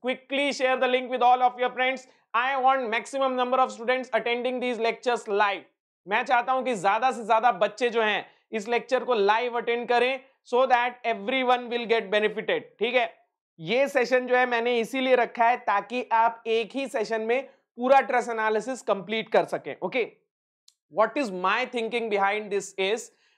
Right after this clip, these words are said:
I have started this revision marathon classes।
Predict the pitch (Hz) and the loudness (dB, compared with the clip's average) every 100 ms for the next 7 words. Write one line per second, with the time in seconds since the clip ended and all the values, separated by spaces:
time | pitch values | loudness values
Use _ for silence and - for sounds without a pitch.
0 | _ 208 220 277 254 254 247 - 202 180 | _ 0 2 2 -2 -4 -4 0 2 2
1 | 175 196 196 165 226 - 143 180 233 240 | 2 -2 -2 -2 -4 -6 -4 -2 0 0
2 | 247 240 160 170 185 202 202 202 190 175 | -2 -6 -4 0 0 0 -2 -6 -2 0
3 | 160 - 143 | 0 -2 -10